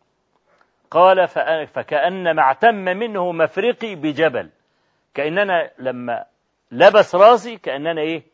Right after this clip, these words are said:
حملت جبلاً فوق رأسي. ليه؟ زي ما قلت لكم،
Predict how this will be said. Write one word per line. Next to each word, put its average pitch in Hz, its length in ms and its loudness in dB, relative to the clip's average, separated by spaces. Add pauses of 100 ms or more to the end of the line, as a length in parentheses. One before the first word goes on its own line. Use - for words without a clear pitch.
(640)
حملت 151 540 -6
جبلاً 147 520 -4
فوق 127 300 -8
رأسي. - 380 -10 (440)
ليه؟ 170 280 -2
زي 160 180 -4
ما 147 120 -10
قلت 123 160 -12
لكم، 170 280 -10